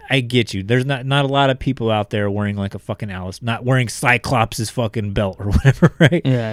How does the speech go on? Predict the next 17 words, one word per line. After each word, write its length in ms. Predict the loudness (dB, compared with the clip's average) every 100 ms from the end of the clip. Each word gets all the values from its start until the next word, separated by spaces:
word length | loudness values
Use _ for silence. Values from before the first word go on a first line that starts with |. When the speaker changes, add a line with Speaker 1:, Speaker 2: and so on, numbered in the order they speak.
| -6
Speaker 2:
yeah. 40 | 2
Speaker 1:
But, 240 | 4 6
like, 180 | 6 4
if 120 | 2
you're 140 | 4
a 40 | 4
hunter, 440 | 4 4 2 0
like, 200 | 2 0
that's 180 | 0 0
very 200 | 2 4
much, 220 | 2 0
it's 100 | -2
very 320 | 0 2 2
a 60 | 0
useful 580 | -4 -2 -2 -2 -6 -6
tool. 400 | -6 -6 -6 -12
So 320 | -6 -4 -4